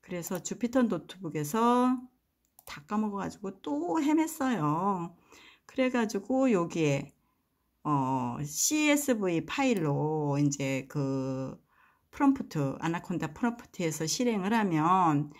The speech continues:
여기 엔비디아 코리아 블라블라 점 씨에스브이 파일이 생기거든요.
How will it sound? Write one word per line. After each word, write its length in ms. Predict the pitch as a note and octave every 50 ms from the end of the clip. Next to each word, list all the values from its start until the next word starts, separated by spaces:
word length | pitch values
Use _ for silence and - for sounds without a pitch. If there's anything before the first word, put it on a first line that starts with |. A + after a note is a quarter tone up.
| - - - - - _ _ _
여기 280 | F3 E3+ E3 E3+ G3+
엔비디아 640 | G3+ - C3 E3+ F3+ F#3 A#3 A#3+ A#3 A#3 A3 A3 G#3+ G#3+
코리아 800 | - - A#3 A3 A3 G#3+ G#3+ G#3+ A3+ A#3 A#3 A#3+ A#3+ A#3+ B3 B3 B3
블라블라 600 | - F3+ F#3 F#3+ G3 G3+ G3 F#3+ F#3 F3+ F3+ F3+
점 280 | - A#3 A#3 A#3+ B3 B3
씨에스브이 720 | B3 - D4 D4 D4 D4 D4 - B3 G#3+ G3+ F3 E3 E3 D#3+
파일이 380 | - - C4 B3 A3 F#3+ E3
생기거든요. 760 | D#3 - C#4 C#4 C4+ B3+ A3 E3 D3 D3+ C#3 C#3 C#3 C3+ -